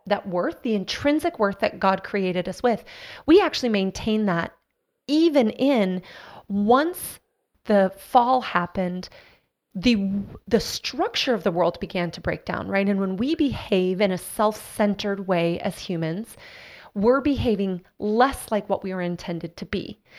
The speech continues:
And so it isn't about we lack value. It's about sin created a, a distance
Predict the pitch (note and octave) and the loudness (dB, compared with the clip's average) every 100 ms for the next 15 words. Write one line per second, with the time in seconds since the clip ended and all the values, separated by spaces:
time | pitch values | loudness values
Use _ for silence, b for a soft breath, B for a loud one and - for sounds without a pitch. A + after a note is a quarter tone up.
0 | B B A#3+ A3 - G#3+ G3+ G3+ - B3 | B B 0 0 4 6 6 4 2 4
1 | B3+ D#4 G4 D#4 G#3+ F#3+ F#3+ - - _ | 6 6 2 2 2 4 4 2 -8 _
2 | _ _ G3 F3+ F3+ A#3 A3+ G#3+ G3 F3 | _ _ -10 -8 0 0 2 2 2 2
3 | D#3+ F3+ D#3+ F#3 A3 E4+ A3 E3+ - E3+ | -2 -12 -4 -4 0 -2 -2 -4 -4 -6
4 | G3+ b b b B3+ B3+ A#3+ A3 G#3+ G#3 | -8 b b b 0 2 2 2 -2 -4
5 | - _ _ _ _ - - _ _ G3+ | -12 _ _ _ _ -20 -20 _ _ -14
6 | - - - - D4+ D4+ - B3+ A3 G3+ | -14 -14 -8 0 2 2 -2 0 0 0
7 | F#3+ D#3+ D#3+ - F3+ _ _ _ F#3+ D#3+ | -2 -6 -10 -14 -14 _ _ _ -16 -16
8 | - - D#4 F#4 - - G#3 D#3 - - | -12 0 0 0 -6 0 0 0 -8 -16
9 | - | -18